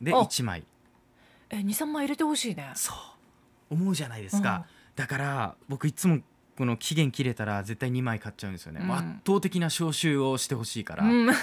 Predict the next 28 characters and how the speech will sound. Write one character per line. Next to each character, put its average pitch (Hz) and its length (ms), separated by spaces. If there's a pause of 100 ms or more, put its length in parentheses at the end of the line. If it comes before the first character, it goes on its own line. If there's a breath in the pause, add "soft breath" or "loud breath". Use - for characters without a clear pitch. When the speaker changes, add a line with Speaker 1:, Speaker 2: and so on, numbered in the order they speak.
(120)
Speaker 1:
二 170 100
枚 185 260
を 202 100
こ 269 100
う - 20
バ - 120
ッ 240 60
と - 60
貼 220 140
り 117 100
付 - 180
け 120 60
る 107 60
っ - 20
て - 220
い - 20
う 95 60
の 104 100
を 98 80
や 107 120
っ - 40
て - 140
る 110 80
ん 101 40
で 90 60
す - 80
け 110 80
ど、 104 100